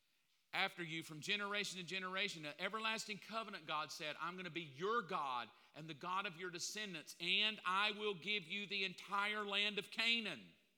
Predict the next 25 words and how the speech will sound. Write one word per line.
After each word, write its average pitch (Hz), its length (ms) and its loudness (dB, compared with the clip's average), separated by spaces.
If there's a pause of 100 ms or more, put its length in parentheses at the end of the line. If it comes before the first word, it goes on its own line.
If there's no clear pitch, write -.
(1080)
Where 175 180 -2
was 208 180 2
Canaan? 214 480 6
It's 135 160 -2
that 160 240 0 (100)
flow 196 320 4
of 220 120 0
Ham 220 440 2
that 151 120 0
had 156 120 -2
been 180 160 -2
cursed 208 500 -2
and 175 120 -6
perverted. 175 580 -2 (300)
Where 190 280 0
are 202 60 -2
the 190 100 -2
Canaanites? 185 720 0
They're 156 160 -8
all 185 240 0
these 208 240 -2
people 208 400 -6
that 151 120 -4
are 143 80 -4
totally 208 640 -2